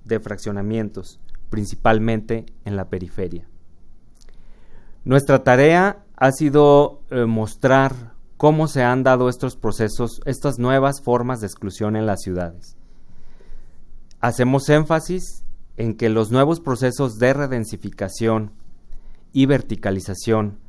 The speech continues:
que vivimos, por ejemplo, en la ciudad de Guadalajara, no ayudan a tener una cohesión social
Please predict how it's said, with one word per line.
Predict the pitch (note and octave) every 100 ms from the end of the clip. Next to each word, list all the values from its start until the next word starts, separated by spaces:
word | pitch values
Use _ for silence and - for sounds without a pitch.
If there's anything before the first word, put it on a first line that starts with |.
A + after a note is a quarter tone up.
| - - - -
que | A2
vivimos, | G2+ G#2 A#2 A#2 A#2
por | G#2+
ejemplo, | G2+ A2+ A2 A#2
en | A2
la |
ciudad | G2+ G2+ G#2
de | G#2
Guadalajara, | G2+ F#2+ F#2+ F2+ A2+ B2+ - - - - - - - - - -
no | B2+ B2+ D#3
ayudan | D3 B2+ C#3+ A#2 F2+ F2 - - - - - - - - - - - - _ _
a | A2 A2
tener | A#2 A2 A2+
una | A#2 A#2+
cohesión | A2+ G2+ F#2+ A2 G#2
social | G#2+ - A#2+ A2+ F#2+